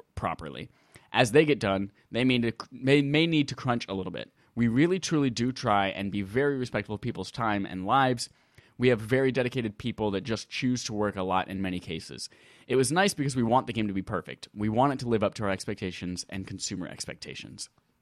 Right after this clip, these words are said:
I thought that was an interesting thing that I hadn't heard before in regards to crunch, how they kinda do it in waves or cycle on and off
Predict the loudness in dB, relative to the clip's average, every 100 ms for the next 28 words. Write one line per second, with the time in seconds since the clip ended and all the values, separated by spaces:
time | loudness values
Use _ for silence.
0 | _ _ _ _ _ _ _ _ -20 -20
1 | -20 -20 _ -2 4 8 8 6 4 2
2 | 2 2 2 2 4 6 6 4 0 0
3 | -2 2 2 2 -2 2 2 2 -2 -2
4 | 0 0 -2 -4 -6 -4 -4 -6 -4 -2
5 | -2 -2 -2 -2 -2 0 -2 0 0 0
6 | 0 -6 -6 0 0 2 -2 0 -2 -2
7 | -2 0 0 0 -6